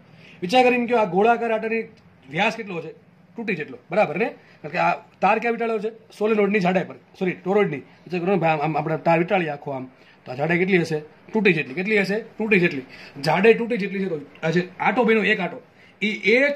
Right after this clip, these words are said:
આંટાનો વ્યાસ કેટલો છે? તૂટી જેટલો. ઈ એક આંટાની ત્રિજ્યા કેટલી હશે? ટી જેટલી. ખબર, ખબર પડે કે ન પડે? ખાસ ખબર પડવી જોઈએ. તો મને એમ કહો, આ એક આંટાનું ક્ષેત્રફળ કેટલું હશે? પાઈ ટી સ્ક્વેર, પાઈ આર સ્ક્વેર. સૂત્ર કયું આવશે? પાઈ આર સ્ક્વેર પરથી. અરે ભાઈ,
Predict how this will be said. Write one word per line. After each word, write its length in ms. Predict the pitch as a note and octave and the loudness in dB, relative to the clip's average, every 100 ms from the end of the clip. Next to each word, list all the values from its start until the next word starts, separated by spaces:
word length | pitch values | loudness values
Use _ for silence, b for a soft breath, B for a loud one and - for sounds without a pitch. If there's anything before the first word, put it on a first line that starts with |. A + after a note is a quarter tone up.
| - | -2
આંટાનો 360 | G#3+ A3+ A#3 A3 | -4 -2 -2 0
વ્યાસ 260 | G#3 A3 | 2 0
કેટલો 200 | A3+ A3 | 0 -2
છે? 80 | F#3+ | -2
તૂટી 220 | G#3+ F#3 | -2 -2
જેટલો. 240 | D#3 C3+ C#3 B B B G#3+ | -4 -8 -16 B B B 0
ઈ 40 | |
એક 420 | A#3 G#3 C4+ C#4+ - F#3 | 2 2 4 2 0 -4
આંટાની 280 | G#3+ A#3+ | -2 -2
ત્રિજ્યા 220 | G#3 A#3+ A#3+ | -4 -2 -2
કેટલી 180 | A3+ | -2
હશે? 180 | G3+ G3 - - | -4 -6 -12 -4
ટી 120 | G#3+ | -2
જેટલી. 240 | E3+ C#3 - - | -2 -6 -14 -4
ખબર, 140 | G#3 | -2
ખબર 360 | - - - G3+ | -2 -12 -2 2
પડે 160 | A3+ | 4
કે 100 | A3+ | 4
ન 40 | F#3+ | 2
પડે? 140 | E3+ - - | 0 -4 -4
ખાસ 180 | G#3+ | -4
ખબર 160 | G#3+ G#3+ | -2 -4
પડવી 180 | G#3 F#3 | -4 -6
જોઈએ. 220 | D#3 G3 B B B | -8 -12 B B B
તો 60 | F3 | -2
મને 180 | F#3+ | 2
એમ 140 | C4 A#3 | 2 2
કહો, 320 | F#3+ A3 B3 B B | -2 -6 -8 B B
આ 60 | G3 | -2
એક 380 | F#3+ A#3 C#4 C#4 | 4 2 2 0
આંટાનું 440 | G#3 G3 A3 A3 | -2 0 -2 -2
ક્ષેત્રફળ 320 | G3+ G#3+ A3 | -4 -4 -4
કેટલું 220 | G#3+ G#3+ | -4 -4
હશે? 100 | F#3 | -4
પાઈ 280 | F#3 - G3+ | -4 0 0
ટી 140 | G3 F3 | 0 -8
સ્ક્વેર, 240 | - B2 - | -10 -16 -4
પાઈ 160 | F#3+ | 0
આર 120 | F#3+ D#3 | 0 -4
સ્ક્વેર. 200 | - - | -12 -14
સૂત્ર 180 | F3+ G#3 | -10 -4
કયું 160 | A3+ | -2
આવશે? 120 | G#3+ G#3 | -2 -4
પાઈ 280 | F#3 F#3+ | -2 0
આર 80 | G3+ | 0
સ્ક્વેર 200 | F#3 F3+ | -2 -6
પરથી. 220 | D#3+ D#3 C3 B B B | -6 -10 -16 B B B
અરે 120 | E3 G3 | -2 2
ભાઈ, 280 | E3 F#3+ | 2 0